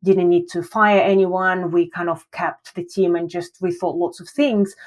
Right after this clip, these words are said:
because, again, we didn't grow at all costs and we didn't have, I don't know, hundreds of people just waiting for this big,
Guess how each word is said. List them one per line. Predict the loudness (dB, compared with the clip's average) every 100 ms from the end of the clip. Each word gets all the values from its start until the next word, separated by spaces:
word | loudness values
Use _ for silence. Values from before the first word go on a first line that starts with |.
| -16 -10
because, | -2 0 2
again, | 2 4 4 2 -4 -6
we | -2 0
didn't | 2 4 4 2 -2 -12 _
grow | 0 4 4
at | 2
all | -4 -6
costs | -2 -4 -4
and | -6
we | -4
didn't | -2 -2
have, | -2 -2 -2 -2 -6 -20 _ _
I | -4
don't | -2 -2
know, | -4
hundreds | -2 0 2 0
of | -4 -6
people | -6 0 2 2 0 _ _ _
just | -6 -6 -6 _ -20 _
waiting | -4 2 4 4 0
for | -2
this | -4 -4
big, | -2 2 2